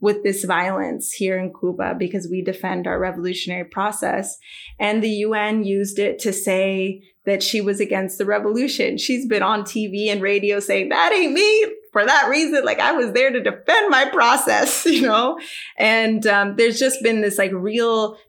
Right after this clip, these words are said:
targeted attempt, of course, after decades of the U S particularly targeting young people, particularly targeting hip hop and rappers, particularly tar-, targeting particular sectors, um, which, you know,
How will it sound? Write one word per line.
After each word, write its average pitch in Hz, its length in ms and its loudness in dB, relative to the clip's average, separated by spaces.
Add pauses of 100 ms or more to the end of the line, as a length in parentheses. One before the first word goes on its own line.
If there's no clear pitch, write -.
targeted 202 600 2
attempt, 185 600 -2
of 220 160 -2
course, 302 240 2
after 262 360 0
decades 202 680 -2
of 190 100 -2
the 196 100 -6
U 190 160 -4
S 190 220 -2
particularly 196 580 -4
targeting 180 640 -4
young 196 280 -2
people, 185 600 -2 (200)
particularly 180 580 -4
targeting 175 480 -4
hip 202 260 -4
hop 180 340 -2
and 151 140 -4
rappers, 175 760 -2 (260)
particularly 208 420 0
tar-, 185 380 -2
targeting 190 540 -4
particular 185 720 -2
sectors, - 880 -6 (320)
um, 180 380 0
which, 190 600 -2
you 254 140 0
know, 196 320 0